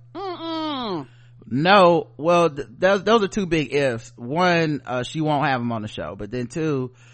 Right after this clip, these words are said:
Speaker 2: if he did admit it and, uh, that would obviously make him guilty and he'd probably go to prison for that. So I don't think he'd actually admit it. I think he would do what he's been doing, which is almost taunting in people's face and, "I feel bad and I admit that I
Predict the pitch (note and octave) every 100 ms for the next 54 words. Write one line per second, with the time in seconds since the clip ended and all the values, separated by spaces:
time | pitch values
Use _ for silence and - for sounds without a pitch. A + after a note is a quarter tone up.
0 | - - - D3 D#3 F3 D3+ F3 D#3+ D3+
1 | D3+ D3 C#3+ C3 - B2 C3 B2 B2 A2
2 | - - - A#2+ A#2 A2+ A2 G#2+ C3+ C3+
3 | A2 B2+ C3 C3 C3 A#2+ A#2+ A2 B2 A#2
4 | A#2 G#2+ C3 B2 A2 A2+ A#2 C3 A2 G#2+
5 | G2+ - B2+ A2+ G#2 G2+ G2+ - - -
6 | - - - C3+ B2+ C3+ C#3+ C#3+ C3 C3+
7 | A#2+ A#2 A#2 A2 A2+ A2 A2 - A#2 A#2+
8 | B2+ A#2+ A2 B2+ A#2 A#2+ G#2 C3+ C3+ A#2+
9 | A#2 A2+ A2+ A2 A2+ G#2+ - C3 A#2+ A2+
10 | A2+ G#2+ A#2+ G#2+ - A2+ G#2+ - G2 G2
11 | F#2+ - - - - C3 - C3 G#2+ B2
12 | B2 A#2 G#2 G2+ - - B2 C#3+ C#3 C3+
13 | C#3+ A2+ B2+ B2+ B2+ A#2